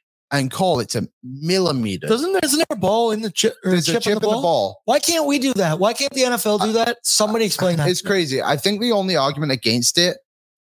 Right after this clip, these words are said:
Speaker 1: being in a chip in the puck in the N H L is the fact that the goal can move. So the difference in football is the fact of, like, the
Speaker 2: It's
Speaker 1: goalposts
Speaker 2: always
Speaker 1: are always in the same spot. But surely there's someone out there smart enough that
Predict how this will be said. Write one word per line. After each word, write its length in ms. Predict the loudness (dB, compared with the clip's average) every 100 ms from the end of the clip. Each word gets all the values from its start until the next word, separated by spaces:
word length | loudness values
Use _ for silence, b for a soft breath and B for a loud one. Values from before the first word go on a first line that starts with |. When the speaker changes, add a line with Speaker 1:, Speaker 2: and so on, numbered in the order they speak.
| _ _ _
Speaker 1:
being 320 | -2 0 0 -2
in 420 | 0 0 0 -2 _ _ _
a 80 | -2
chip 260 | 0 0 0
in 100 | -2
the 80 |
puck 360 | -2 0 0 -2
in 140 | -4
the 80 | -2
N 100 | 0
H 140 | 0 0
L 100 | 0
is 120 | -2
the 60 |
fact 220 | -2 -2 -2
that 120 | -2
the 80 | -4
goal 320 | -2 -2 0
can 160 | 0 0
move. 440 | 0 2 0 -2 B B _
So 180 | -2 -2
the 100 | 0
difference 520 | -2 0 0 0 -2 -2
in 380 | 0 0 0 -2
football 560 | -2 -2 0 0 0 -2
is 180 | -2
the 80 | -2
fact 320 | 0 0 0 -4
of, 100 | -2
like, 200 | -2 -2 -14 _ _
the 60 | -6
Speaker 2:
It's 80 | -2
Speaker 1:
goalposts 280 | -2 -2 0
Speaker 2:
always 720 | 0 0 0 2 2 0 -2
Speaker 1:
are 260 | 0 0 0
always 240 | 0 -2 -2
in 80 | 0
the 60 |
same 240 | 2 2 0
spot. 380 | 0 0 0 B B _ _ -4
But 140 | -2
surely 380 | 0 0 2 2
there's 200 | 0 0
someone 300 | 0 0 0
out 140 | 0
there 120 | 0 0
smart 340 | 0 0 2
enough 220 | 0 0
that 200 | -2 -2